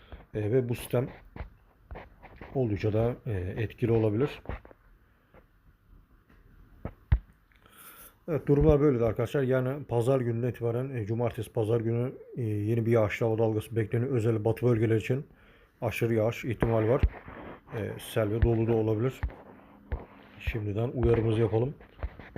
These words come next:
Evet, Azerbaycan'da da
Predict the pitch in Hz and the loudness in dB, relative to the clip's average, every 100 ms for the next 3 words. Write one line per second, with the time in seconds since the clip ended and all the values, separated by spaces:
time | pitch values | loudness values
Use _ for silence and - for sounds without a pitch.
0 | - - - - - - - - - - | -10 -12 -20 -18 -14 -14 -14 -20 -18 -10
1 | - - - - - - - - - - | -6 -6 -8 -20 -20 -20 -20 -18 -18 -18
2 | - - - - - - - - - - | -20 -20 -20 -20 -20 -20 -20 -20 -18 -20
3 | - - - 147 123 135 127 131 127 123 | -20 -20 -8 -4 0 2 4 4 4 2
4 | 113 113 131 | 2 -2 -2